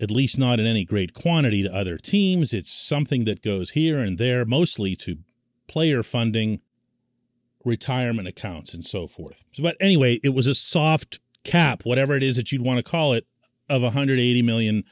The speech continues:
dollars, along with a first-time ever floor of a hundred million. This is a scenario that would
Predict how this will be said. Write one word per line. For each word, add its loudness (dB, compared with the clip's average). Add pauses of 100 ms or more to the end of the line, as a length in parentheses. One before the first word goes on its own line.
(360)
dollars, 0
along 2
with 0
a -6
first-time 0
ever -2
floor 0 (580)
of 0
a -2
hundred 0
million. -2 (1040)
This 2
is 0
a 0
scenario 0 (1040)
that -2
would -2